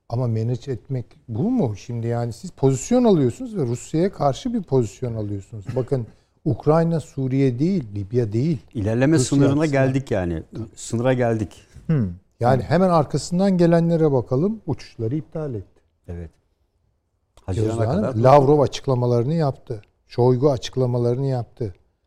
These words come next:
Speaker 1: Şimdi ona silah, peki bu silahları kim kullanacak? Ukrayna kullanacak. Kime karşı kullanacak? Rusya'ya karşı kullanacak.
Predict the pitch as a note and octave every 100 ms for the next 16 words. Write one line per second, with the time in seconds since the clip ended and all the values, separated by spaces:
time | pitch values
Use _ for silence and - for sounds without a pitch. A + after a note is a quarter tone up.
0 | _ - A2+ C#3 D3+ E3+ G#3 G#3 - C#3+
1 | F3 F#3 - D3 C#3+ C#3 C#3 - B2+ C3+
2 | C#3+ C#3 B2+ - E3+ - _ _ _ -
3 | A2+ A2 G#2 B2 G3+ _ _ _ _ _
4 | _ _ _ _ F3 - E3 C#3 A2+ -
5 | A2 G#2 G#2 G2+ G2 _ - C3 E3+ D3+
6 | A2+ - - A#2+ A#2 B2+ F#3 G#3 _ _
7 | _ _ _ _ _ _ _ - A2+ -
8 | G#2 F#2+ A#2 G#2 _ - G#2 G2 G2 _